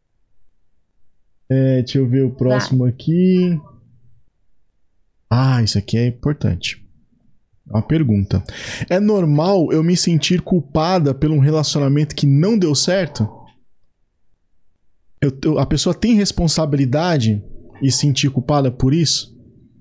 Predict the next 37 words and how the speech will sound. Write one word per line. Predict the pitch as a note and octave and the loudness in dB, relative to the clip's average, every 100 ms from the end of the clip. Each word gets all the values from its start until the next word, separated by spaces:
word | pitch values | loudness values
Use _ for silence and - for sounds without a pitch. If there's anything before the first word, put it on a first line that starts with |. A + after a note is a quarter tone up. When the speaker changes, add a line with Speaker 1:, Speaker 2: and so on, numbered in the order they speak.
| _ _ _ _ _ | _ _ _ _ _
Speaker 1:
Depende | - G4 E4 F3+ | -4 -2 0 0
do | G3 | 0
que | G3+ | 0
aconteceu | D#4 F4+ - D3+ | -2 -2 0 0
também, | C3+ D3 G#2 | 0 0 2
Speaker 2:
Eu | |
diria | G2+ A2+ - | 2 2 0
Speaker 1:
né? | |
Speaker 2:
que | - | 0
é, | E4+ - - F#3+ - - - | -2 -2 -4 -6 -6 -16 -6
olha, | - C#4 G#3+ | 0 2 2
eu | A3 | 0
vou | A3+ | 0
ser | - | 0
sincera, | C4+ D#4 F4 - G3 F3+ F3 | 0 2 0 0 0 0 0
eu | G3 G#3 | 0 2
acho | A3 B3 A#3+ | 0 -2 -2
saudável, | - C#4 A#3+ G3+ E3+ E3 E3 D#3 _ _ - - - - - | -2 0 0 0 -2 -2 -4 -6 _ _ -20 -20 -20 -12 -2
né? | F3+ F#3+ - - - - | 0 0 -6 -20 -20 -8
Quando | A3 C4+ D4+ | 0 2 4
eu | C#4 A#3 A#3 | 4 2 0
tenho | A#3 G#3+ G3+ G3 F#3 | -2 0 2 2 0
a, | F#3 F3 F3 | 0 -2 -2
o | E3 | 0
sentimento | F#3 F3+ F#3 F#3 F3+ | 0 2 2 2 -2
de | E3 - _ | -4 -8 _
culpa, | - A3+ A#3+ C4+ - F#3 E3+ | -2 0 2 0 0 -4 -2
eu | F#3 | 0
me | F#3 | 2
remeto | G3 G3 F#3+ G#3 G#3+ | 2 2 2 0 -2
à | G#3 | -2
ideia | F3+ G3 G#3+ | 0 0 0
de | F#3 | -2
que | G#3 A3+ | -2 -2
eu | |
tive | G3+ - G#3 | -2 -2 0
responsabilidades. | G#3+ A#3 - A3+ - G#3 A3 E3 D#3+ D#3+ - - | 0 0 -2 -2 -2 0 0 0 -2 -4 -6 -8